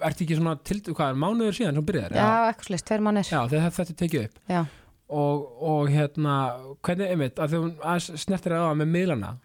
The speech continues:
Speaker 2: Mhm.
Speaker 1: hversu mismunandi eru, þú veist, einmitt, er ekki sjónvarpsvinna eins og Ísland í dag, er þetta ekki meira með svona, þú tekur upp innslag,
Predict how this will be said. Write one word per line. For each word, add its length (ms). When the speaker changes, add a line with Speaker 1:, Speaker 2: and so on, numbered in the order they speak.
Speaker 2:
Mhm. 220
Speaker 1:
hversu 220
mismunandi 420
eru, 220
þú 80
veist, 120
einmitt, 220
er 100
ekki 100
sjónvarpsvinna 680
eins 120
og 60
Ísland 260
í 20
dag, 220
er 60
þetta 100
ekki 100
meira 240
með 140
svona, 240
þú 80
tekur 220
upp 240
innslag, 340